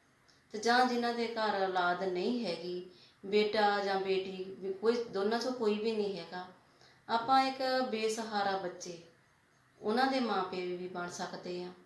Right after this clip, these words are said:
ਉਹਨਾਂ ਨੂੰ ਵੀ ਇੱਕ ਮਾਂ ਬਾਪ ਦਾ ਜਿੱਦਾਂ ਸਹਾਰਾ ਆ, ਉਹ ਮਿਲ ਜਾਂਦਾ ਆ, ਹਨਾ? ਤੇ ਤੁਸੀਂ ਇਸ ਤਰ੍ਹਾਂ ਨਾ ਸੋਚਿਆ ਕਰੋ।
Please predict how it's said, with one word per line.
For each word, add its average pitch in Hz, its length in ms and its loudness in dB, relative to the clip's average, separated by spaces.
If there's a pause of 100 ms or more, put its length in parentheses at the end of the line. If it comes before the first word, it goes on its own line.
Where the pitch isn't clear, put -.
(540)
ਉਹਨਾਂ 233 300 2
ਨੂੰ 262 180 0
ਵੀ 220 420 -2
ਇੱਕ 196 720 -2
ਮਾਂ 190 220 0
ਬਾਪ 175 320 -2
ਦਾ 175 300 -2 (360)
ਜਿੱਦਾਂ 190 200 0
ਸਹਾਰਾ 196 640 0
ਆ, 170 40 -4
ਉਹ 185 200 -2
ਮਿਲ 170 200 -6
ਜਾਂਦਾ 165 340 -8
ਆ, 165 220 -6
ਹਨਾ? 190 220 -8 (720)
ਤੇ 220 120 -4
ਤੁਸੀਂ 220 300 0
ਇਸ 190 100 0
ਤਰ੍ਹਾਂ 190 320 -4
ਨਾ 185 180 -2
ਸੋਚਿਆ 190 360 -2
ਕਰੋ। 190 540 -6